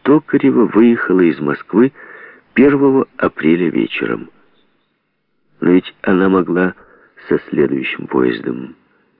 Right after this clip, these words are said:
вернуться в Москву. Проверка, однако, показала, что из Софрина – Ренита в эти дни не отлучалась.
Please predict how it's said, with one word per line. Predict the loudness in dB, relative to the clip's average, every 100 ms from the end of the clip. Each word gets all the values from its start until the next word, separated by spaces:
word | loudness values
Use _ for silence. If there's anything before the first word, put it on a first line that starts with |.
| -14
вернуться | -6 -4 -2 -2 -4 -6 -10
в | -10
Москву. | -10 -10 -12 -12 -14 _ _ _ _ _ _ _ _ _ _ _ _ _ _ _ _ _ _ _ _ _ _ _
Проверка, | 0 2 2 0 0 -2
однако, | 0 -2 -2
показала, | -2 0 2 2 0 -2 -20 -20 -14
что | -8 0
из | 0 0 -8 -6
Софрина – | 0 0 0 -2 0 -2 -6 -20 -20 -20 _ -6
Ренита | 0 0 2 -2 0 0
в |
эти | 2 -2
дни | -4 -4 -4
не | -4
отлучалась. | -4 -4 -6 -6 -12 -14